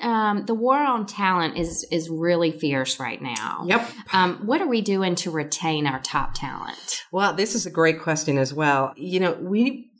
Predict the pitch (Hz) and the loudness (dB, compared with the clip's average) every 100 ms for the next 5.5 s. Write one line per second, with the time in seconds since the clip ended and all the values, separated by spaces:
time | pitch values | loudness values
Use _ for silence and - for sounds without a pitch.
0 | _ 196 311 403 320 - - 185 202 202 | _ -4 0 2 0 -4 -4 2 4 2
1 | 156 - 196 196 156 165 160 160 - - | -2 0 0 2 -2 2 2 2 -2 -14
2 | - 165 175 208 254 254 233 - 185 170 | -6 -4 2 2 4 2 -2 -2 0 2
3 | 147 143 131 131 160 190 185 143 143 - | 2 4 2 2 2 4 2 0 -6 -4
4 | 175 160 131 123 135 139 139 - 131 131 | 0 4 4 4 2 2 0 -2 0 0
5 | 127 123 143 139 | 0 -2 0 2